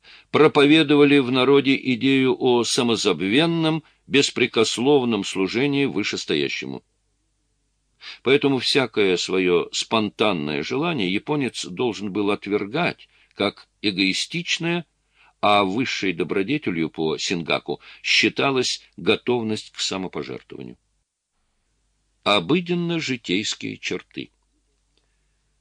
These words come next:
Вежливость, аккуратность, терпеливость,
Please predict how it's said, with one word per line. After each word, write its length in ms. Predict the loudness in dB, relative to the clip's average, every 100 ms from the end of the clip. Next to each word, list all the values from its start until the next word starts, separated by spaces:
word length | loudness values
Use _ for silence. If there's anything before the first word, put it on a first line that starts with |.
| _ _ _ _ _ _ -4
Вежливость, 960 | 2 4 2 -4 -6 -8 -12 -16 -16 _
аккуратность, 880 | -6 -2 -2 -2 -8 -12 -14 -20 -6
терпеливость, 840 | -6 -4 -4 -2 -4 -6 -12 -20